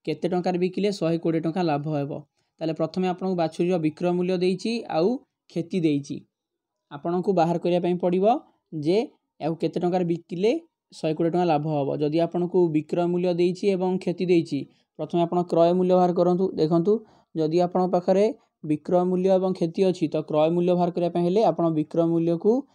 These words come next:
କ୍ଷତି ସହିତ ଯୋଗ କରିଦେବେ। ଯୋଗ କଲେ ଆପଣ କିଣା ମୂଲ୍ୟଟା ପାଇଯିବେ। So, ଛଅଶହ ଛଅସ୍ତରୀରେ ଆପଣ ଯଦି ମିଶଉଛନ୍ତି ଶହେ ପଚିଶ, so ଆପଣ ଏଠି ପାଇବେ କେତେ? ନା, ଆପଣଙ୍କର ପାଇଯିବେ ଆଠଶହ ଏକ ଟଙ୍କା। ଆଠଶହ ଏକ ଟଙ୍କା।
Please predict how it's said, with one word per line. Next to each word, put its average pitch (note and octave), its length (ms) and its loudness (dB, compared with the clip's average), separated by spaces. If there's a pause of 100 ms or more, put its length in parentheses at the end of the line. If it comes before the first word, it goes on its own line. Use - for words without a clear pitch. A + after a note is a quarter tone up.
(220)
କ୍ଷତି D#3+ 260 -4
ସହିତ E3+ 200 0
ଯୋଗ E3 340 4
କରିଦେବେ। F3+ 420 2 (440)
ଯୋଗ D#3 160 0
କଲେ E3+ 200 0
ଆପଣ F3 260 0
କିଣା E3 240 0
ମୂଲ୍ୟଟା D#3+ 320 2
ପାଇଯିବେ। D3 420 0
So, D3+ 160 -4
ଛଅଶହ D#3 400 -2
ଛଅସ୍ତରୀରେ F3 680 -6 (340)
ଆପଣ D#3+ 240 -8
ଯଦି D#3+ 100 -6
ମିଶଉଛନ୍ତି F3 720 -6 (320)
ଶହେ D#3+ 260 -6
ପଚିଶ, F3 420 -6 (500)
so E3 120 -8
ଆପଣ E3 280 -4
ଏଠି E3 120 -6
ପାଇବେ D#3+ 320 -2
କେତେ? G3 420 -4 (420)
ନା, D3+ 140 -6
ଆପଣଙ୍କର D#3+ 440 -4
ପାଇଯିବେ D#3+ 840 -2
ଆଠଶହ E3 520 -2
ଏକ D3+ 240 0
ଟଙ୍କା। C#3 320 -8 (1500)
ଆଠଶହ D#3 560 -4
ଏକ D#3 260 -2
ଟଙ୍କା। C#3+ 320 -8